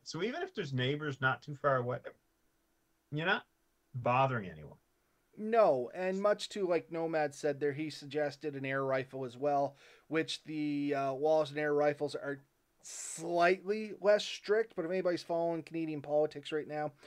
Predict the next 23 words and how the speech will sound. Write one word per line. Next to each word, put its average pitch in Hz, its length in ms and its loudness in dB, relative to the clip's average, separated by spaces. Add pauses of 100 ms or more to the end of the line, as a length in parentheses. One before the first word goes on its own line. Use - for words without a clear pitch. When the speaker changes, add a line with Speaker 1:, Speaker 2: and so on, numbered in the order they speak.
(320)
Speaker 2:
you'll 165 180 2
realize 160 440 6
that 143 120 -6
the 135 60 -12
current 160 440 -2
government 147 400 0
regime, 202 760 -4
um, 143 760 0
they're 151 160 4
very, 147 680 -2 (1400)
I 190 40 6
don't 262 120 10
wanna 277 120 6
say 247 220 -2
anti-gun, 196 680 0
they're 180 160 2
very 175 680 2 (140)
pro 180 560 6
get 156 200 0
rid 156 180 6
of 123 140 0
guns. 107 380 -8 (320)
<laughs> 226 80 8